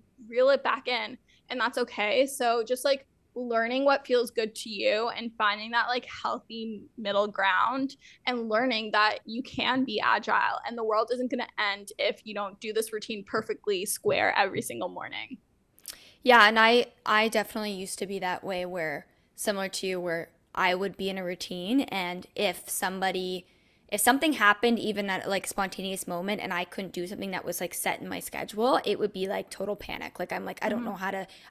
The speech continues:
Speaker 2: I don't know how to manage this." But I think as you get older, and I think this just comes with, like, growing up and stuff, you figure out how to manage those feelings and realize through experiences that it's not gonna be the end of the world,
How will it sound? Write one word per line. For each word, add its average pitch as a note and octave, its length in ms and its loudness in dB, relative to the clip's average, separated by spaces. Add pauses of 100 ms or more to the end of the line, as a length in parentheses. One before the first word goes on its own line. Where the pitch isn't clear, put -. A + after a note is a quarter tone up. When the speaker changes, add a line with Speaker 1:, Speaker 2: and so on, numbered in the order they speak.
Speaker 2:
I B3 80 10
don't A#3+ 100 8
know A#3 80 4
how G#3+ 100 4
to G#3 60 2
manage G3+ 340 -6
this." - 300 -6 (340)
But A3 360 12
I A3+ 100 8
think A#3+ 280 2
as A3+ 240 10
you A#3 60 2
get G3+ 280 4
older, G#3 280 4
and F#3 80 0
I F3+ 80 0
think G3+ 160 -8
this F#3+ 120 -6
just F#3 160 -8
comes F#3 240 -6
with, F3+ 200 -6 (100)
like, - 200 -10
growing F3 320 0
up C#3+ 180 -8
and A3 140 0
stuff, - 380 6 (240)
you A3 140 0
figure G#3 280 6
out G3+ 220 6
how - 200 4
to G3 80 4
manage F#3 600 -2
those F3+ 340 -2
feelings G3 680 0
and F3+ 480 -2 (640)
realize F#3+ 560 4 (180)
through B3 240 4
experiences G#3 800 0
that G#3 300 4
it's G#3 160 -4
not A#3 180 -4
gonna E3+ 120 -8
be F#3+ 80 -6
the - 120 -6
end - 160 -8
of E3 80 -8
the - 80 -8
world, - 320 -8